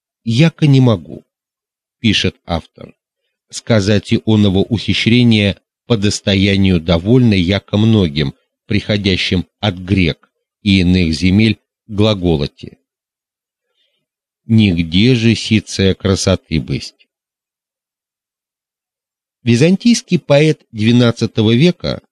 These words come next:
прославлял русскую резьбу по кости и сравнивал русского мастера с легендарным Дедалом. Итальянец Плано Карпини,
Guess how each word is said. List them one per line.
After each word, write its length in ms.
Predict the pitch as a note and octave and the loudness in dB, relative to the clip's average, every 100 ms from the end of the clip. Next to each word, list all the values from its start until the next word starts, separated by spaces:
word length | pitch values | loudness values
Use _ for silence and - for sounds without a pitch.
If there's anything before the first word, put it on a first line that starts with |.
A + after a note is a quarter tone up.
| _ _ _ _ _ | _ _ _ _ _
прославлял 680 | G#2+ A2+ C3+ C#3 F#3 G3 - - | -4 -2 0 2 2 2 0 0
русскую 560 | C3+ F3+ - - A#2 | 2 2 0 0 2
резьбу 440 | G#2+ G2+ G2 C3 E3 | 4 2 0 -2 0
по 180 | G2 | -2
кости 640 | F#2+ - D#3+ - - C#3+ C3+ - | -6 -2 -2 -2 -2 -2 0 0
и 240 | B2 - - | 0 0 -10
сравнивал 800 | - C#3 E3 E3 D#3 C#3+ C3+ - _ _ | -4 0 2 2 4 4 2 -2 _ _
русского 560 | A#2 B2+ - - G2 F#2+ | 2 2 0 -2 0 2
мастера 680 | G#2 - - C3 A#2 A2 - | 2 0 -2 0 2 0 -6
с 160 | - - | -10 -2
легендарным 760 | A2 G#2 G2 F2 F#2 F2+ G2 | 0 0 0 0 -2 0 0
Дедалом. 640 | F#2+ A2+ F2+ C#2 B1 - _ _ _ _ _ _ _ _ _ _ _ _ _ _ _ _ _ _ _ _ _ | 0 -2 -2 -4 -6 -12 _ _ _ _ _ _ _ _ _ _ _ _ _ _ _ _ _ _ _ _ _
Итальянец 920 | A#2+ - A2+ G#2 G2+ G2 F#2 F2 - - _ | -4 -2 0 0 2 0 0 -2 -10 -18 _
Плано 400 | A#2 A2 F#2 F2 | -2 0 0 -2
Карпини, 800 | - A2 A#2+ - E3 B2+ D2 - | -2 -2 -2 -2 0 2 0 -6